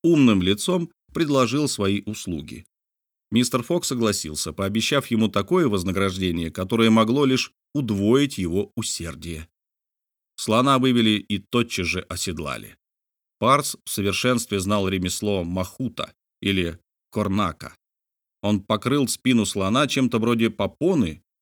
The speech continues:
и привесил с каждого бока по довольно-таки неудобной корзине.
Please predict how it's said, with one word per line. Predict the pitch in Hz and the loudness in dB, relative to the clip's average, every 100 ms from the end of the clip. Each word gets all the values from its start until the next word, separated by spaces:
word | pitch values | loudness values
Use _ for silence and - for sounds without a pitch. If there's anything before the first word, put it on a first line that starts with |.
| _ | _
и | 135 | -2
привесил | 135 160 196 185 165 | 2 2 2 0 -2
с | 135 | -2
каждого | - 135 117 110 104 | 0 2 2 2 2
бока | 98 117 175 - 151 - _ _ _ | 0 -2 -2 -2 -6 -8 _ _ _
по | - 165 165 | -2 2 4
довольно-таки | 131 147 190 175 165 156 165 156 - - | 4 6 4 4 0 0 0 -2 -4 2
неудобной | 135 151 139 107 107 113 113 110 | 4 6 4 4 4 4 4 2
корзине. | 107 107 95 85 73 65 - | 0 -2 -2 -6 -8 -8 -14